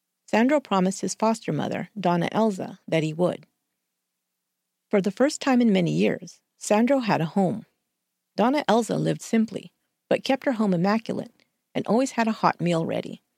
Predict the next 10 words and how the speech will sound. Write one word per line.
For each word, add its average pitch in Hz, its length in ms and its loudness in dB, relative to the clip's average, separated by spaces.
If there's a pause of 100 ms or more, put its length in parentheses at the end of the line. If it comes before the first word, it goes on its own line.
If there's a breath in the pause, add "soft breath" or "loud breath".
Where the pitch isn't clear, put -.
(800)
She 240 140 0
spent 311 300 -2
time 294 180 0
talking 254 360 -2
with 160 100 -2
the 160 80 -4
boy 151 300 0
and 175 120 0
encouraging 180 580 0
him, - 260 -10